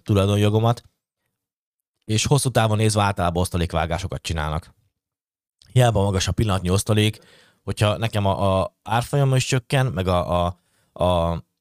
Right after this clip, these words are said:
ö, dollárban számított osztalékom is csökken, akkor nem annyira értem a befektetési lényegét rejteknél. Ko-, kontaktjaim.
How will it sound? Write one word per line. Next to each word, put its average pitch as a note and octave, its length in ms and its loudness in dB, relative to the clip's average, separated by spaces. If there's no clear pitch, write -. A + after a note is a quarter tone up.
ö, D#2+ 400 -6
dollárban G#2+ 440 0
számított A2 380 -4
osztalékom A2+ 380 -2
is G#2+ 60 -2
csökken, - 600 -4
akkor - 280 -2
nem F#2+ 260 0
annyira E2 360 -2
értem D#2+ 340 -4
a E2 140 -2
befektetési E2+ 640 -4
lényegét D#2+ 580 -4
rejteknél. E2 640 -4
Ko-, - 320 -4
kontaktjaim. A#2+ 840 -2